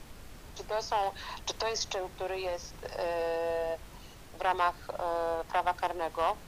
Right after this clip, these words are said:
czynem zabronionym, czy to jest coś, co jest, e, e,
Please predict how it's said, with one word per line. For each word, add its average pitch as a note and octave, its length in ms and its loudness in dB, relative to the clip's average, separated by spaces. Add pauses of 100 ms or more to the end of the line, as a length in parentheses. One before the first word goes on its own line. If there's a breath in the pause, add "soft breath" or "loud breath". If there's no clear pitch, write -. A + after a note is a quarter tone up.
(120)
czynem F3 260 -4
zabronionym, E3+ 600 0 (540 loud breath)
czy F#3+ 100 -8
to G3 180 0
jest G3 320 -4
coś, F#3 300 2
co F3+ 300 -2
jest, F3 440 -2 (100)
e, F3 40 -4 (1160 loud breath)
e, D#3+ 800 0